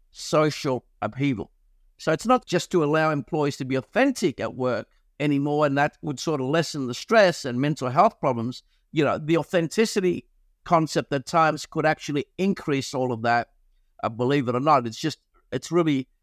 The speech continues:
paradoxical how one or the other can still have an impact on mental health. However, it's very now clearly regarded, though,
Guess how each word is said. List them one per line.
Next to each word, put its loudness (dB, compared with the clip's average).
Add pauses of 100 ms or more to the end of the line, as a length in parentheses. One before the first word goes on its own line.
(140)
paradoxical 2
how 0
one 0
or -2
the 2
other 4
can -6
still -4
have 0
an 0
impact -2
on -4
mental -4
health. 2 (340)
However, 4 (580)
it's -6
very 2
now 4 (180)
clearly 0
regarded, 4
though, 0